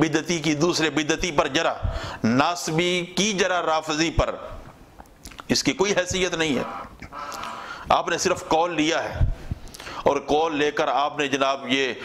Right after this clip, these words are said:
डंडोरा पीटना शुरू कर दिया कि फैज़ान रवाफिद है, फैज़ान रवाफिद है।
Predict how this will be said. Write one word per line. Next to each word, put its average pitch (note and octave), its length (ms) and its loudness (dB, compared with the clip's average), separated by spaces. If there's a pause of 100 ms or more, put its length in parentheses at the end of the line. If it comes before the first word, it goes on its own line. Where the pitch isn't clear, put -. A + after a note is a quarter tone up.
(140)
डंडोरा D3 320 4
पीटना D3+ 340 0
शुरू C#3 220 0
कर C3+ 160 2
दिया C3 220 2
कि C3 140 0
फैज़ान C3 380 0
रवाफिद C3+ 480 0
है, C3 200 2
फैज़ान C3+ 380 0
रवाफिद C3+ 460 2
है। A#2+ 200 2